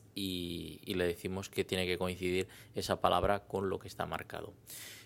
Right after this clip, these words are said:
Pues lo que hace el Scan Na-, Manager es, eh, marcar eso que está en fluorescente como palabras clave.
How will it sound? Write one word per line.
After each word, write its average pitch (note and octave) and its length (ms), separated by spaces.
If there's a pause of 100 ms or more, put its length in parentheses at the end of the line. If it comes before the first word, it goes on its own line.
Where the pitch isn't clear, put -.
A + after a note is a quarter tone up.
(140)
Pues B2+ 240
lo B2 140
que G#2+ 120
hace G#2+ 680
el G2 140
Scan G#2+ 300
Na-, G#2+ 240
Manager A2 580 (480)
es, - 600
eh, E2+ 680
marcar F2 440
eso G#2+ 440
que G2+ 60
está G2+ 240
en F#2+ 100
fluorescente G#2 640
como G#2+ 300
palabras F2+ 500
clave. F2 400